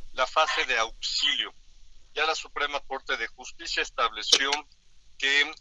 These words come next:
eh, las Fuerzas Armadas sí pueden salir en auxilio en materia, por ejemplo, de seguridad pública. En esta situación no están saliendo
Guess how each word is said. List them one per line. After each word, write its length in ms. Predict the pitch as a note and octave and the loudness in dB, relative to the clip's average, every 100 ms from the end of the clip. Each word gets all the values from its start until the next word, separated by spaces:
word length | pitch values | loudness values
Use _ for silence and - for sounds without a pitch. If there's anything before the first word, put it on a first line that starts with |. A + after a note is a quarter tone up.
| - | -2
eh, 260 | C3 A#2+ A#2 | 2 2 0
las 140 | A2+ | -2
Fuerzas 280 | C#3+ C#3+ - | -4 -6 -4
Armadas 340 | B2+ C3 C#3 | -4 -2 -4
sí 140 | - C#3+ | -4 -8
pueden 220 | D3 D3 | -4 -2
salir 300 | - C3 C3+ | 0 0 2
en 160 | C3 A#2+ | 2 2
auxilio 720 | A#2 - - E3+ E3 F3+ F3+ | 0 0 0 0 0 0 0
en 100 | A#2+ | -2
materia, 320 | A2 - C3 | -2 2 2
por 160 | - G#2+ | 0 -4
ejemplo, 380 | - C3 - C#3 | -4 -2 -2 -4
de 200 | B2 B2+ | 0 0
seguridad 640 | - A#2+ A2+ A#2 A#2 A#2+ - | 2 0 0 0 2 2 0
pública. 500 | C3 A2 - - - - _ - - - | -6 -8 -10 -6 -6 -6 _ -20 -8 0
En 140 | C3+ | 2
esta 260 | F3 - F#3 | 2 2 0
situación 720 | E3+ - E3+ - F3 F3+ F3 | 0 2 2 4 4 4 0
no 240 | C3+ C#3+ E3 | -6 0 0
están 300 | - E3 D#3 | 2 0 2
saliendo 720 | D3+ C3+ C3+ C#3 C3+ C#3+ | 0 2 2 0 -2 -4